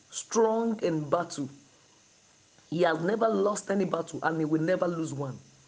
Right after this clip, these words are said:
No matter the, what you're going through, no matter the battle of life over and around you, if you can lift him high, you will never lose that battle. Because the God you are worshiping and praising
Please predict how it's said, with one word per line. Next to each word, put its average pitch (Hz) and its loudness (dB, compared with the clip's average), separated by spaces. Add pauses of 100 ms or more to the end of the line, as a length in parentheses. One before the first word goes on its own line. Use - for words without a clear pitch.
(880)
No 233 -6
matter 285 2
the, 240 -2
what 233 0
you're 185 0
going 185 2
through, 175 -2
no 165 2
matter 220 -2
the 208 2
battle 202 0
of 175 -4
life 185 -2 (680)
over 180 2
and 196 -2
around 165 2
you, 127 -10 (1160)
if 254 4
you 220 0
can 180 0
lift 202 -4
him 202 2
high, 170 -2 (680)
you 196 2
will 170 2
never 190 0
lose 180 -2
that 156 0
battle. 147 -4 (320)
Because 196 2
the 190 2
God 208 0
you 175 0
are 151 4
worshiping 151 -4
and 147 -6
praising 143 -2